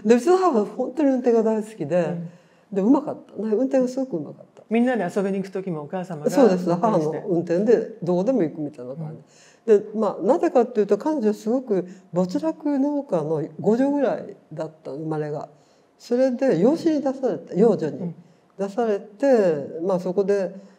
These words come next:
Speaker 1: うん、朝の三時ぐらいから女中帰りですよね。働かされて、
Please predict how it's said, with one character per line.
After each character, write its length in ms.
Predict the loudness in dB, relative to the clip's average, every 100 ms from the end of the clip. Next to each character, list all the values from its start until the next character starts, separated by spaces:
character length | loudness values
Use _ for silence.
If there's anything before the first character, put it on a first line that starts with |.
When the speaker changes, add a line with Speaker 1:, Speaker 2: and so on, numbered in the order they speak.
| _ _
Speaker 1:
う 80 | -2
ん、 260 | 0 0 -4
朝 180 | 0 2
の 320 | 2 -2 -6 -14 _ _ _
三 260 | -4 0 2
時 100 | 2
ぐ 120 | 2
ら 80 | 2
い 60 |
か 60 | -2
ら 100 | -4
女 200 | -4 -4
中 240 | -4 -4
帰 180 | -4 -4
り 80 | -6
で 120 | -10
す 120 | -18
よ 100 | -16
ね。 180 | -14 -16 -20 _ -12
働 340 | -6 -6 -6
か 80 | -8
さ 160 | -6 -6
れ 140 | -6
て、 760 | -12 -6 0 2 2 -2 -16